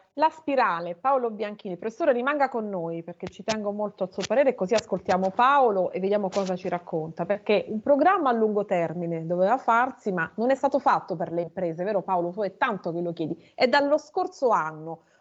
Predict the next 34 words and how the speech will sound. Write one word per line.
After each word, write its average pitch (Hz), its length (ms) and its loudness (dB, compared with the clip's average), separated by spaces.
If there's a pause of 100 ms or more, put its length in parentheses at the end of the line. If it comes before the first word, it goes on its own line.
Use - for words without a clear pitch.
Poi 277 220 2
ho 208 80 2
visto 190 680 -2
che 160 300 -6
sui - 240 -10
social, 170 440 0
attivissimo 165 880 -4
ormai, 175 600 0
hai 175 160 4
attaccato 185 480 -2
tutti, 254 560 0 (440)
anche 247 460 0
i 330 60 -2
media, 285 640 -4
dicendo 190 520 -6
"se 208 120 -12
ne 196 80 -6
salvano 214 460 0
pochi", 233 640 2
eh, 175 720 -2
citando, 175 540 0
insomma, 170 480 0
Giordano, 180 760 2
Borgonovo, 202 520 2
però 269 140 4
noi 262 180 4
non 190 120 -2
ci 220 120 -4
hai 202 40 -2
citato, 170 520 -4
eh, 202 80 -2
di 185 80 0
Radio 170 240 -2
Libertà. 156 520 -2